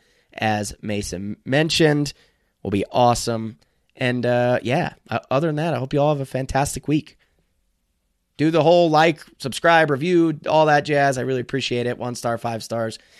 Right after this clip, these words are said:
Again, it doesn't matter. Some exciting news. I launched a Substack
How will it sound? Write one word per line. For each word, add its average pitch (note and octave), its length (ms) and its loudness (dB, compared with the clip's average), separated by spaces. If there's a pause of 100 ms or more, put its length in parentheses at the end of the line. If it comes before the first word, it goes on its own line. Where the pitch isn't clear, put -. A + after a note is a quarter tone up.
(140)
Again, G3 360 2
it F3 40 0
doesn't F3 220 0
matter. E3+ 320 0 (240)
Some E3+ 140 -2
exciting F#3+ 460 6
news. C3+ 380 -2
I C#3 280 4
launched D3 320 0
a - 20 -6
Substack D3+ 720 -2